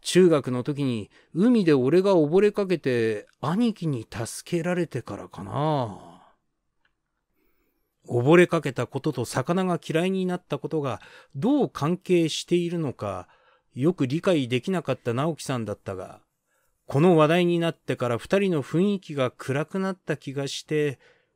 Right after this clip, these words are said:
それ以上の質問をやめたという。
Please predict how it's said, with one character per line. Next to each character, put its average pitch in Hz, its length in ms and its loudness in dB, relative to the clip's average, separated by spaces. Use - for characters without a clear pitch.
そ - 240 -8
れ 135 120 4
以 156 100 4
上 107 260 -4
の 98 160 -6
質 - 300 -6
問 139 420 -2
を 117 80 -2
や 107 160 -2
め 156 160 -4
た 175 220 -4
と 120 220 -10
い 90 180 -14
う。 87 120 -18